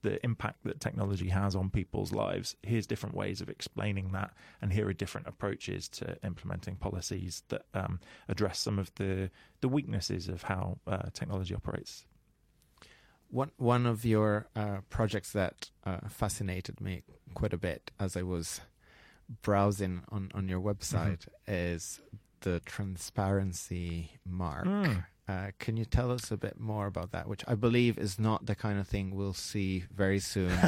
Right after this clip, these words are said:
Speaker 2: on a retailer's
Speaker 1: <laughs>
Speaker 2: shelf?
Speaker 1: Well, it's funny. The, uh, well, Transparency Mark was one of three prototypes we made last summer to explore the future of consumer advocacy. Um, it's one of the things that Choice looked at to say, "Hey,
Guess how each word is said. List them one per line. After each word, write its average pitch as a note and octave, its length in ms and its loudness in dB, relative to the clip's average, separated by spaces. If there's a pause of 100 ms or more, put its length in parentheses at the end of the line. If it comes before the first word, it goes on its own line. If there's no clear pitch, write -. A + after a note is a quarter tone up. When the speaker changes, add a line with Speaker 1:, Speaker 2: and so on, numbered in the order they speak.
Speaker 2:
on G#2 160 8
a G2 80 8
retailer's F#2 580 6
Speaker 1:
<laughs> A#2+ 200 -2
Speaker 2:
shelf? E2+ 360 -2
Speaker 1:
Well, F3+ 200 6
it's E3+ 340 4
funny. E3 280 4
The, A2 360 2 (100)
uh, G#2 300 2
well, C3 380 2 (240)
Transparency D#3+ 500 2
Mark C#3+ 320 2
was A2 180 2
one A2+ 220 2
of G2+ 140 0
three B2+ 400 0
prototypes G#2 760 0
we G2+ 80 -4
made G2 300 0
last G#2 340 -2
summer G2 340 0 (280)
to G#2+ 100 0
explore G2+ 460 2
the F#2 60 -4
future - 320 -2
of F2+ 100 -6
consumer - 420 -2
advocacy. - 640 -6 (400)
Um, G2 540 2
it's A2 220 -2
one A#2 200 4
of A2+ 140 0
the G2+ 420 4
things G#2 340 0
that - 160 -4
Choice G2 400 2
looked G2+ 300 0
at - 180 -2
to - 80 -8
say, F#2+ 300 -2
"Hey, G#2+ 400 0